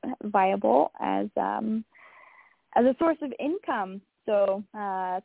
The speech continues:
some things are changing. Some really great things are happening in twenty twenty-two. Some big changes. I will be moving my schedule around to be writing less, publishing more of my own stuff, and, uh,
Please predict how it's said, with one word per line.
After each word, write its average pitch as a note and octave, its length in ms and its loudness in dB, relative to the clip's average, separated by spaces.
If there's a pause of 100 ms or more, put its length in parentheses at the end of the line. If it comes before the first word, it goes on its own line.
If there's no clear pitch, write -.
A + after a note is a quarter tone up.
some A#3+ 100 -10
things F4+ 220 -2
are F4+ 100 2
changing. D#4 480 -2
Some B3+ 120 0
really D4+ 180 4
great E4+ 260 0
things D4 260 0
are A#3+ 60 0
happening C#4 480 0
in B3+ 100 0
twenty B3 260 -2
twenty-two. C#4 720 2 (460)
Some A#3+ 140 2
big A#3 220 2
changes. C#4 640 2 (260)
I A3 500 4
will A3+ 160 -2
be A3+ 440 4 (340)
moving B3 460 4
my A#3 200 0 (100)
schedule C#4 360 4
around G3+ 320 0
to A3 60 -2
be G#3 260 -6
writing C4 480 2
less, A#3 340 2 (1040)
publishing C4 400 2
more A#3 240 0
of A3 100 -6
my G3+ 320 -4
own G3 140 -14 (140)
stuff, F#3+ 280 2 (340)
and, F#3+ 340 -4
uh, F#3+ 320 0